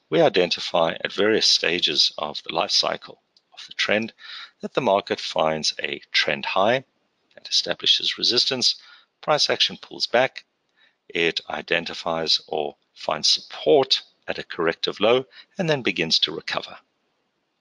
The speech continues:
The market then travels to a particular point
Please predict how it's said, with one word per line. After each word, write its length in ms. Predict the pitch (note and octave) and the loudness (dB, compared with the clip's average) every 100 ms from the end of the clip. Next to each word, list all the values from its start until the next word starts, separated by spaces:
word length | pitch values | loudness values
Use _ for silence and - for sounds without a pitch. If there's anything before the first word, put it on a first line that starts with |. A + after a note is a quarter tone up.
| _ _ _ _ _ _ _ _ - - - _ - | _ _ _ _ _ _ _ _ -14 -14 -14 _ -8
The 80 | |
market 360 | D#2 D2+ - - | 0 0 0 -10
then 160 | E2+ E2+ | -16 -4
travels 460 | - A2 A2+ A2 | 0 2 2 0
to 120 | - | 0
a 40 | G#2+ | -2
particular 460 | - - - G2 | -4 -6 -2 -4
point 380 | - - G2+ G2+ | -2 0 0 -2